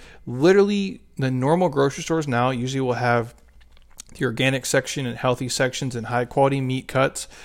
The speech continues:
and other products that are just, they're cheaper. So sometimes where you go is gonna make a difference in terms of bang for your buck. And there's a lot of grocery outlets these days, and it's, it's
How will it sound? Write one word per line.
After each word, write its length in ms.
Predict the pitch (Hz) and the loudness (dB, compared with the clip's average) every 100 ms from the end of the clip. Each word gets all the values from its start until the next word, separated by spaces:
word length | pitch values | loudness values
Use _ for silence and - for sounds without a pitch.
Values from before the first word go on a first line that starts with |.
| - - - | -20 -16 -4
and 160 | 127 127 | -4 2
other 260 | 127 143 | 4 4
products 480 | 160 127 117 123 - | 2 2 2 2 -2
that 100 | 123 | -6
are 60 | 117 | -4
just, 340 | 120 - - - - - _ - - | -6 -10 -18 -20 -20 -20 _ -14 -6
they're 140 | 131 | -4
cheaper. 400 | - 185 - - | -2 -4 -4 -10
So 140 | - 127 | -8 -4
sometimes 760 | - 190 196 160 156 156 - - - - - | 0 0 2 4 4 2 -8 -14 -20 -18 -8
where 300 | 113 123 147 | 0 2 2
you 200 | 151 151 | 2 2
go 460 | 151 160 190 208 - - - | 2 2 0 -6 -14 -14 -6
is 120 | 120 | -2
gonna 160 | 135 139 | 2 2
make 140 | 135 | 0
a 60 | 127 | 0
difference 320 | 131 127 117 | -2 -2 -6
in 40 | |
terms 240 | 110 127 120 | -6 -6 -4
of 140 | 110 | -4
bang 240 | 120 120 113 | -2 -2 -4
for 140 | - | -6
your 120 | 113 | -4
buck. 300 | 101 117 107 | -2 -4 -4
And 80 | 117 | -6
there's 140 | 120 | -4
a 40 | 127 | -2
lot 340 | 131 143 143 | 6 8 8
of 80 | 135 | 4
grocery 380 | 127 131 - 135 | -2 -2 -4 -2
outlets 380 | 131 123 123 - | -2 0 -4 -4
these 220 | 131 120 | -4 -2
days, 280 | 131 131 123 | 0 0 -2
and 80 | |
it's, 200 | 113 - | -8 -8
it's 280 | - 123 - | -12 -12 -14